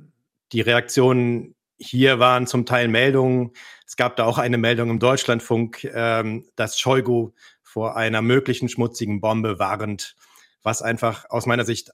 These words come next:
eine faktisch falsche Wiedergabe, äh, dessen ist, was passiert ist. Der Shoigu hat das behauptet. Und es folgten darauf eben in verschiedenen Medien auch Erklärstücke dazu, was ist eigentlich eine schmutzige Bombe, was würde eigentlich passieren.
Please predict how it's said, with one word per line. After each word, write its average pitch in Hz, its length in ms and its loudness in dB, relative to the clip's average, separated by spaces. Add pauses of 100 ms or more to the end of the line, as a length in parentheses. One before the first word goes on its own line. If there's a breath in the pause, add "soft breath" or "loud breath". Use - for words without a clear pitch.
eine 113 180 -6
faktisch - 460 -2
falsche 117 400 0
Wiedergabe, 104 720 -2 (320)
äh, 107 140 -4
dessen 120 320 0
ist, 113 160 -4
was 117 140 -2
passiert 131 340 2
ist. 104 160 -4
Der 113 100 -8
Shoigu 120 320 -2
hat - 360 -4 (360)
das - 240 -4
behauptet. 123 600 0 (560 loud breath)
Und 113 460 -4
es - 420 -10
folgten 131 440 0
darauf 117 400 0
eben 113 280 -4
in 107 120 -6
verschiedenen 107 600 -4
Medien 110 320 -4
auch 104 140 -8
Erklärstücke 131 680 -2
dazu, 110 300 -8
was - 180 -8
ist 160 180 -10
eigentlich 110 380 -6
eine 107 140 -6
schmutzige 110 440 -4
Bombe, 104 420 -4
was 104 200 -4
würde 117 220 -4
eigentlich 107 260 -8
passieren. 120 640 -2